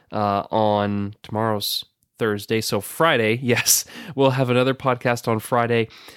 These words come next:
to talk about, uh, something that is going on with, uh, my grandmother and her estate,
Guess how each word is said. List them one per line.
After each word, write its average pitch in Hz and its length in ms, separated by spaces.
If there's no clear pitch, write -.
to 139 180
talk 151 500
about, 117 680
uh, 110 200
something 131 540
that 113 160
is 110 140
going 113 320
on 107 240
with, 107 340
uh, 98 380
my 120 180
grandmother 120 720
and 107 140
her 117 160
estate, 110 500